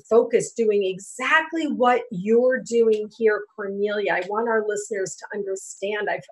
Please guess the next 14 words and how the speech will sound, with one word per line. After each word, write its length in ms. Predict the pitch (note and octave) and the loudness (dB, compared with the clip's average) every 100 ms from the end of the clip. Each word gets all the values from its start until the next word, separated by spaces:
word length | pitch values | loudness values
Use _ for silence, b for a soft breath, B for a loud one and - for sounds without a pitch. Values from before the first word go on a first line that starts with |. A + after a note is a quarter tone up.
| A3+ | 2
I 60 | |
listened 440 | A#3 A#3 C#4 E4 E4 | 4 4 4 2 0
to 100 | C#4+ | 4
your 180 | A#3 G3+ | 4 4
show. 460 | - A#3+ F#3+ E3+ E3 B B - | 4 4 6 4 -2 B B 2
I've 160 | A#3 A#3 | 4 6
heard 240 | C4+ C#4+ A3 | 4 4 0
you 180 | B3 | -4
say, 540 | - - B3+ B3+ G3 - b b _ | -4 2 4 6 4 0 b b _
"We 320 | G3 B3+ D#4+ | -8 -2 0
must 500 | B3 G#3+ D4+ D#4+ - - | 0 2 2 0 -8 -6
talk 160 | G3 F#3+ | -6 -2
about 320 | F3+ E3+ - | 0 0 -2
money. 360 | F3 E3 C#3+ | -2 -2 -4